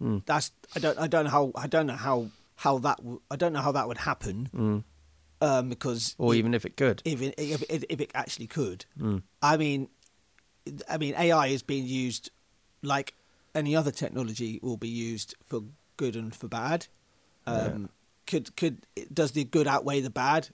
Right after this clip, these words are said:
Speaker 2: Uh, it's
Speaker 1: Mm.
Speaker 2: hard to say. I mean, I, I, I did hear that it has been, um, adapted to be used on,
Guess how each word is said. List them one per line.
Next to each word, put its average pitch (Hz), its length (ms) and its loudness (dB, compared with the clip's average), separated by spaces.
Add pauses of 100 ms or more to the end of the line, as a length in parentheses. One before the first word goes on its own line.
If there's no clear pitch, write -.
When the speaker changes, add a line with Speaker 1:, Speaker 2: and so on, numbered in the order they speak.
(300)
Speaker 2:
Uh, - 100 -4
it's - 140 -4
Speaker 1:
Mm. 113 40 -4
Speaker 2:
hard 127 200 0
to 117 80 -8
say. 143 400 0 (500)
I 175 80 4
mean, 170 140 4
I, 165 120 4 (200)
I, 165 160 2
I 147 80 2
did 185 180 4
hear 151 300 4 (380)
that 113 320 -6
it - 60 -2
has 160 200 4
been, 139 500 0 (400)
um, 123 320 -4 (200)
adapted 135 520 -4
to 135 80 -6
be 127 100 -8
used 127 480 -4
on, 123 440 -4